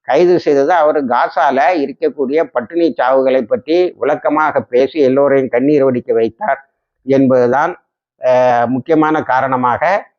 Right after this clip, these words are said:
இஸ்ரேலிய, அ, ஊடகங்களே சொல்லியிருக்கிறது. பிறகு சர்வதேச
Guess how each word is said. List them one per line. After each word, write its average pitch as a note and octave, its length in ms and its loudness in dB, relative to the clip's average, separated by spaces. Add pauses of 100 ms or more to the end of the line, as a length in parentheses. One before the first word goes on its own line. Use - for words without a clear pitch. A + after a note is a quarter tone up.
(140)
இஸ்ரேலிய, D#3+ 760 0 (480)
அ, A#2+ 260 0 (400)
ஊடகங்களே D3+ 560 0
சொல்லியிருக்கிறது. C#3+ 600 -4
பிறகு D#3 480 0
சர்வதேச C#3+ 800 0